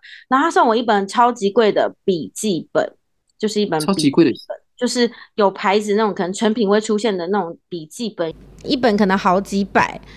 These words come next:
Speaker 1: 然后我想说，这么贵的笔记本应该有什么特别的地方吧？然后翻开，它就是一本空白的笔记本，它就是一本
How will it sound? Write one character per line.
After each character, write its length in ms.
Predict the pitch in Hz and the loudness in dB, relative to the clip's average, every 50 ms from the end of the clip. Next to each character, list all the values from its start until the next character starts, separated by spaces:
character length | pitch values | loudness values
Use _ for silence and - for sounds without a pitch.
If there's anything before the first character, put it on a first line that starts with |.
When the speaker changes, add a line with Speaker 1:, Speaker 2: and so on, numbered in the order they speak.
| - - - | -20 -6 0
Speaker 1:
然 100 | 226 285 | 2 4
后 80 | 392 415 | 4 4
我 60 | 427 | 4
想 160 | 427 339 247 | 4 2 2
说， 220 | 240 330 359 370 | 2 4 2 2
这 180 | 370 370 466 415 | 2 2 2 2
么 80 | 339 294 | 4 4
贵 180 | 359 370 320 | 4 4 4
的 80 | 254 233 | 4 4
笔 120 | 208 220 | 2 0
记 120 | 202 269 285 | 0 0 0
本 140 | 247 185 | 0 0
应 80 | 180 214 | 0 0
该 140 | 226 240 226 | 2 4 6
有 240 | 214 208 175 160 170 | 6 6 4 4 0
什 140 | 185 - 165 | -2 -2 -4
么 100 | 147 143 | -6 -8
特 240 | - - - 277 - | -6 -2 0 2 2
别 160 | - 180 170 | 2 0 -4
的 80 | 165 | -4
地 240 | 185 185 262 247 190 | -6 -6 -4 -4 -4
方 200 | - - 190 190 | -2 -2 -2 0
吧？ 140 | 190 180 - - - - - - - | 0 -2 -4 -6 -10 -18 -12 -2 0
然 120 | 202 240 | 2 2
后 60 | 233 | 2
翻 220 | - 254 240 240 247 | 2 2 0 2 2
开， 180 | 240 233 226 | 2 2 4
它 100 | 226 233 | 4 2
就 120 | 214 214 220 | 2 2 0
是 380 | - - 208 190 175 156 - - - - - - - - | -2 -2 -4 -6 -6 -6 -8 -12 -16 -20 -20 -12 -2 0
一 60 | 254 | 0
本 280 | 240 - 202 165 170 | 2 4 2 2 2
空 360 | 160 - - - 320 226 185 170 | -2 -2 2 4 4 4 4 4
白 220 | - 147 110 151 | 2 0 0 2
的 100 | 170 185 | 2 0
笔 160 | 151 170 139 113 | 0 0 -4 -8
记 220 | - - - 196 | -6 -6 -4 -4
本， 220 | - - 139 - - 151 | -4 -4 -4 -6 -4 -4
它 80 | - 165 | -4 0
就 100 | 180 190 | 0 0
是 160 | - - - | 0 0 -2
一 100 | 185 196 | -2 -2
本 220 | - - - - | -2 -4 -6 -8